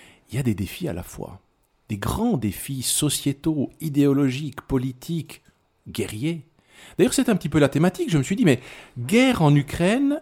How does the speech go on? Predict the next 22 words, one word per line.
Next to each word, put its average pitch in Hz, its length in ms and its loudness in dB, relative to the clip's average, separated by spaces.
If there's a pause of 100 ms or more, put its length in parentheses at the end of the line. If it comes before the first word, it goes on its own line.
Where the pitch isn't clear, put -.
(120)
une 175 280 8
parmi 117 360 0
tant 131 180 -4
d'autres. - 420 -6 (680)
Parce - 160 -16
que, 196 220 -4
en 107 160 -6
même 104 140 -4
temps, 208 240 -10
quand - 160 -10
on 113 100 -4
entend, 117 520 -6 (580)
euh, 87 840 -6 (200)
la - 80 -12
Ligue 101 240 -12
des 110 100 -4
droits 101 200 -4
de 98 100 -6
l'homme, 190 300 -2
quand - 200 -10
on 110 80 -4
entend 104 600 -6